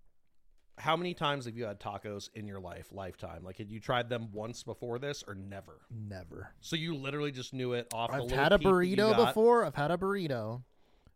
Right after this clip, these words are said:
Speaker 2: but a burrito is different from a taco, I'm told. It is completely
Speaker 1: One hundred percent different.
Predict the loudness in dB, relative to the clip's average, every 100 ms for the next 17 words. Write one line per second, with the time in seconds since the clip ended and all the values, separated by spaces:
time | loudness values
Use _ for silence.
0 | -4 -2 0 0 0 2 2 0 -2 -4
1 | -4 -6 -6 -4 -6 -8 -10 -14 -14 -14
2 | -14 -16 -20 _ _ -20 -20 -18 -16 -14
3 | -14 -14 -8 0 2 2 0 -2 -6 -6
4 | -8 -8